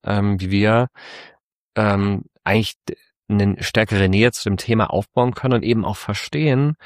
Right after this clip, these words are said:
dass unsere beste Freundin, unsere Schwester, unsere Mutter, unsere Kollegin, die wir mögen,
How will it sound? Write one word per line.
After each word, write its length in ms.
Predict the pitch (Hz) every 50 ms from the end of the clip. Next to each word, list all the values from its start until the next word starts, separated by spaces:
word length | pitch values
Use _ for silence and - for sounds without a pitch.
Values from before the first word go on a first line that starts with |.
| - - - - _ _ -
dass 480 | - 110 107 104 - - - - - - -
unsere 640 | - 110 107 110 101 98 92 98 101 101 101 101 98
beste 320 | 101 98 98 - - -
Freundin, 640 | - - - 117 101 101 98 92 90 90 90 92
unsere 280 | 101 110 123 - - 143
Schwester, 640 | - - - 90 85 - - - - 101 98 95 95
unsere 320 | 101 104 104 110 113 110
Mutter, 420 | 101 92 92 92 - - 92 92 92
unsere 240 | 98 92 - 104
Kollegin, 480 | 98 - - 101 92 101 101 101 107 101
die 100 | 98 101
wir 120 | 104 104
mögen, 400 | 98 95 92 95 92 95 95 95